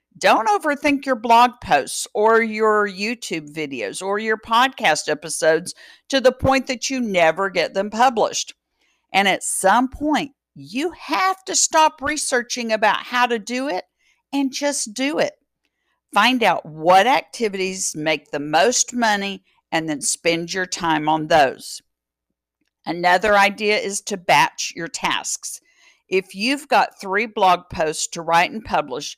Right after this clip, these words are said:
try scheduling your time like this. During Monday's block,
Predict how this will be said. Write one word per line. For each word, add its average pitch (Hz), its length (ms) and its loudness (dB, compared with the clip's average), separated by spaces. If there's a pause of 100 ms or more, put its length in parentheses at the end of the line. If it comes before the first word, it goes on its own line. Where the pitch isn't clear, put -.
(340)
try 320 200 0
scheduling 254 680 -2
your 220 100 -4
time 226 320 -4
like 202 280 -2
this. - 400 -4 (480)
During 196 460 0
Monday's 233 580 2
block, 254 560 0